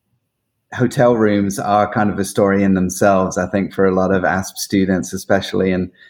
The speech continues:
and even a professional I M G piling as many people as we could into a, <laughs> into a room to be able to split the costs. But I, um,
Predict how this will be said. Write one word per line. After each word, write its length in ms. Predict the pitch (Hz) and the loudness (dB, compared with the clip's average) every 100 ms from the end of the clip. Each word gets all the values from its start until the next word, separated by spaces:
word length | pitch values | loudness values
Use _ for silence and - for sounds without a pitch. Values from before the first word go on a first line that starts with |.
| _ _ | _ _
and 80 | 107 | 0
even 200 | 113 107 | 2 2
a 60 | 104 | 0
professional 480 | - 117 107 123 | -2 -2 0 0
I 200 | 95 98 | 0 2
M 120 | 101 98 | 2 0
G 240 | 104 101 | 0 0
piling 500 | 101 101 98 98 98 | -2 -2 0 2 2
as 140 | 95 | 0
many 260 | 98 95 95 | 0 0 -2
people 400 | 92 98 92 92 | -2 -6 -2 -2
as 120 | 87 | 0
we 100 | 95 | -4
could 240 | 90 104 90 | -2 -2 0
into 360 | 90 - 104 | -4 -2 0
a, 180 | - - - | 0 -2 -8
<laughs> 140 | - - | -12 -8
into 220 | 151 139 | -2 0
a 20 | |
room 320 | 113 110 104 | 2 2 2
to 120 | 95 90 | 0 0
be 100 | 101 | 0
able 160 | 101 | 0
to 80 | 92 | -4
split 340 | - - 90 | -8 -4 -4
the 80 | - | -4
costs. 560 | - 95 92 - - - _ _ _ _ _ _ | -6 -4 -4 -6 -20 -20 _ _ _ _ _ _
But 220 | - 113 | -2 0
I, 260 | 120 117 117 | 2 2 4
um, 380 | 107 113 113 110 | 4 4 2 0